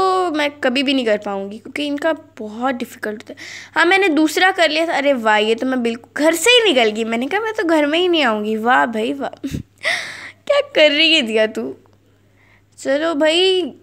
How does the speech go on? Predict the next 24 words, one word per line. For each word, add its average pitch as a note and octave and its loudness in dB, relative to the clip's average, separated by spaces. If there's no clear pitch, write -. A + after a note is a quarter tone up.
जल्दी A#3+ -8
करो। G#3+ -4
तो A#3 2
वो B3 2
देखो, A#3+ 2
वो A3 -4
कैसे C4+ -2
प्रो C#4 0
की C#4+ -2
तरह C#4 2
आगे C4+ 0
जा B3+ -2
ही B3+ 0
जा B3 0
रहे A3+ -4
हैं, A3 -8
जा A#3 0
ही C4 0
जा B3+ 0
रहे G#3+ -4
हैं। G#3+ -16
तो A3+ -2
ये C#4 2
देखो, - -10